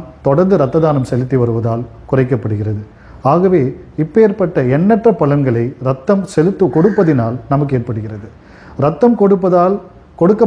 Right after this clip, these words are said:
பெற்றவர் மட்டும் பயனடைய போவதில்லை, மாறாக இரத்தம் கொடுப்பதினால் நமக்கும் எண்ணற்ற பலன்கள் ஏற்படுகிறது. ஆகவே இந்த ஒரு அரிய வாய்ப்பை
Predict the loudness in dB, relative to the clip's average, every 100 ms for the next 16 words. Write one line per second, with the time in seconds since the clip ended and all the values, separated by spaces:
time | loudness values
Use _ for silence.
0 | 0 0 2 2 2 2 2 2 2 2
1 | 0 0 -2 -2 -2 -6 -8 -16 -20 -6
2 | 0 2 2 0 0 -2 -4 -2 -2 2
3 | 0 2 0 0 -2 -2 -2 -2 0 0
4 | 0 -2 -4 -4 -2 -2 -2 -2 -4 -6
5 | -6 -8 -10 -16 -20 -12 -2 0 2 2
6 | 0 -2 -10 -20 -20 -6 0 2 4 2
7 | 2 2 4 2 2 -2 -2 -4